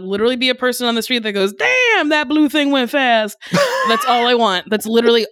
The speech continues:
Speaker 1: all I want. <laughs>
Speaker 2: Surely they can make that happen. Come on, Ben Schwartz.
Speaker 1: I
Speaker 2: Uh,
Speaker 1: hope so.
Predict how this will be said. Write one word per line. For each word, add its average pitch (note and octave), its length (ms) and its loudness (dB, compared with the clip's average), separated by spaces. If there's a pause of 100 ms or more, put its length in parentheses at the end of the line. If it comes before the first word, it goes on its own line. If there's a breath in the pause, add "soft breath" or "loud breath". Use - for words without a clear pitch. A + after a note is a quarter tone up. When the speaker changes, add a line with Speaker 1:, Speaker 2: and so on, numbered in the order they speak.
Speaker 1:
all G#3+ 800 2
I G3+ 140 2
want. F#3 440 0
<laughs> - 60 -6 (2250 loud breath)
Speaker 2:
Surely D#4+ 440 2
they A3+ 140 -2
can F#3 180 -4
make C3+ 180 0
that A#2 140 0
happen. B2+ 320 0
Come F#3 180 -4
on, D#3+ 180 2
Ben C3+ 180 0
Schwartz. A#2 340 -2 (460 loud breath)
Speaker 1:
I C#4+ 120 -4
Speaker 2:
Uh, C#3 600 0
Speaker 1:
hope A2+ 40 -4
so. F4+ 1080 -2